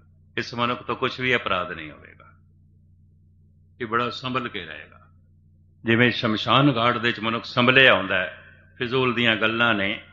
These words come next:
ਫਿਜ਼ੂਲ ਦਾ ਅਨਰਥ ਦਾ ਬੋਲ ਚਾਲ ਵੀ ਨਹੀਂ, ਔਰ ਫਿਜ਼ੂਲ ਦੇ ਵਿਕਾਰ ਵੀ ਮਨ ਵਿੱਚ ਨਹੀਂ। ਇਸ ਤਰ੍ਹਾਂ ਦਾ ਉਹਦੇ ਲਈ ਸਾਰਾ ਸੰਸਾਰ ਬਣ ਜਾਏਗਾ,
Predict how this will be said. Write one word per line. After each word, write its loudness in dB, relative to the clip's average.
ਫਿਜ਼ੂਲ 2
ਦਾ 0
ਅਨਰਥ 6
ਦਾ 4
ਬੋਲ -4
ਚਾਲ 0
ਵੀ 0
ਨਹੀਂ, -2
ਔਰ -8
ਫਿਜ਼ੂਲ -2
ਦੇ -6
ਵਿਕਾਰ 4
ਵੀ 4
ਮਨ 2
ਵਿੱਚ -4
ਨਹੀਂ। -4
ਇਸ -2
ਤਰ੍ਹਾਂ 4
ਦਾ -2
ਉਹਦੇ 2
ਲਈ -2
ਸਾਰਾ -8
ਸੰਸਾਰ -2
ਬਣ 4
ਜਾਏਗਾ, 0